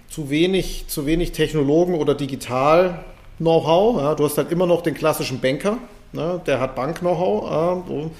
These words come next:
und nicht Technologie-Know-how. Ich glaub, da muss mehr durch,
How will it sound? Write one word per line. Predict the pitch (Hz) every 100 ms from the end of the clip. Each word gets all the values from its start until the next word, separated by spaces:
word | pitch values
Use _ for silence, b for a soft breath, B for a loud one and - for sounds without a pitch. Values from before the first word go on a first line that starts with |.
| B B
und | 151 139
nicht | 156 -
Technologie-Know-how. | 160 139 131 123 160 175 185 233 - B B B
Ich |
glaub, | - 147
da | 143 160
muss | 180 170
mehr | 170
durch, | 160 151 135